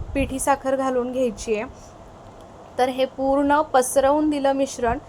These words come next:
मिश्रण पसरवून दिल्यानंतर इथे पाहू शकता, तुपाचं सुद्धा योग्य प्रमाण झालेलं आहे. जर तुपाचं प्रमाण एक्स्ट्रा झालं तर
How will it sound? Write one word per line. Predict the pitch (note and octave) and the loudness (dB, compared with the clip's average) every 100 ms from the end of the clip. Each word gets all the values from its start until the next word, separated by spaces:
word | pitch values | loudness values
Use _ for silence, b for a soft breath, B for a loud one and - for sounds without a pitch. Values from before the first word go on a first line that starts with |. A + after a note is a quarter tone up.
| B B | B B
मिश्रण | B3+ C#4 D4 D4+ D#4 | -2 -2 0 0 0
पसरवून | E4 C#4+ D4 C4 C4+ C#4 | 0 -2 2 2 2 0
दिल्यानंतर | C#4 C4 B3 B3+ A#3+ A#3+ B3 | -2 -2 -4 -6 -6 -4 -6
इथे | B3 C4+ | -4 -4
पाहू | C4+ A#3 A#3+ | 2 2 2
शकता, | B3 C#4 - A3+ | -2 -4 -2 -4
तुपाचं | A3+ C4 A#3+ A#3 A#3+ | -4 -4 2 0 0
सुद्धा | B3 C4+ A3 A#3+ | -4 -4 -2 -2
योग्य | C4+ C4 A3+ A3 C#4 | 0 0 -2 0 0
प्रमाण | C#4+ C#4 C4 B3+ | 2 0 0 -4
झालेलं | C4+ B3+ A3+ A#3+ | -4 -2 -2 0
आहे. | A3+ A3+ G3+ B B B - | 0 -2 -8 B B B 0
जर | B3+ C#4 | 0 0
तुपाचं | B3+ C4 C4 D4+ | 4 4 4 0
प्रमाण | D4+ C4+ C4 | 0 -2 -4
एक्स्ट्रा | - A#3+ - C4+ C#4 | -4 -6 -4 0 2
झालं | D4 C4+ A#3 A#3 | 2 0 0 0
तर | B3 | 0